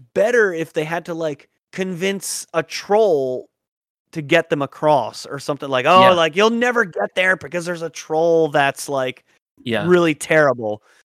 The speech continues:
Speaker 1: you know, but he only likes the fruit of this tree." So they'd go and they risk their lives to get the fruit of the tree, go to the troll, the troll lets them across,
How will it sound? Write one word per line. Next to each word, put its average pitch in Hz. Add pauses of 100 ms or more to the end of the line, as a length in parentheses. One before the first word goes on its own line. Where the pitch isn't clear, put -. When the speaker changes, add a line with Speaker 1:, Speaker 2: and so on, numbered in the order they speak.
(160)
Speaker 1:
you 139
know, 131
but 143
he 170
only 208
likes 175
the 165
fruit 180
of 139
this 139
tree." 127
So 147
they'd 139
go 139
and 127
they 131
risk 139
their 160
lives 135
to 120
get 117
the 123
fruit 156
of 165
the 160
tree, 117
go 139
to 190
the 180
troll, 120
the 117
troll 175
lets 196
them 185
across, 123